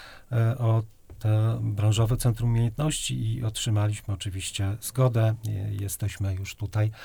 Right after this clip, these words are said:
na etapie, e, porozumienia z naszym partnerem i, e, również na etapie podpisywania umowy. E, i można powiedzieć, że Gołodczyzna będzie takim centrum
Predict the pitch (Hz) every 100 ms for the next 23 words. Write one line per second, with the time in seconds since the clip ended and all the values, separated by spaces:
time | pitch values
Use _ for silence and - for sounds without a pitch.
0 | - - 117 151 131 131 127 117 107 -
1 | - - - 117 107 107 104 - 113 110
2 | 113 107 123 123 117 120 - 101 107 107
3 | 107 107 107 117 113 110 - 151 139 120
4 | 113 - - 139 156 175 - - - -
5 | 113 117 120 110 113 113 - 107 131 127
6 | 120 110 113 110 - 110 - 98 98 95
7 | 101 - - - - 110 110 104 113 175
8 | 190 - - - - - _ - - 120
9 | 123 131 151 180 170 120 123 151 143 117
10 | 127 139 127 110 127 - - - - 123
11 | 123 127 - 113 113 123 139 120 120 113
12 | - 127 - - - 151 165 - 135 127